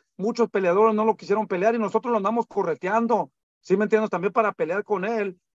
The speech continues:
Ah, y es un peleador invicto, un peleador escurridizo, un peleador difícil y aburrido. Pero nosotros tenemos que, que, que picar piedra, nosotros tenemos que, que demostrar, como te digo, lo que tiene David Benavides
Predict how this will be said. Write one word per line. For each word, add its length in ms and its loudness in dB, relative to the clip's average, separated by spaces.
Ah, 720 0
y 200 -2
es 160 -2
un 120 4
peleador 340 4
invicto, 400 0
un 180 -4
peleador 360 2
escurridizo, 640 -2
un 120 -2
peleador 540 0
difícil 540 -4
y 40 2
aburrido. 680 0
Pero 240 0
nosotros 400 0
tenemos 400 -2
que, 140 0
que, 240 -4
que 100 -6
picar 320 -2
piedra, 380 0
nosotros 380 -4
tenemos 400 -4
que, 260 0
que 160 4
demostrar, 760 2
como 200 -6
te 120 -4
digo, 180 4
lo 120 -2
que 120 -10
tiene 220 -6
David 260 -2
Benavides 760 0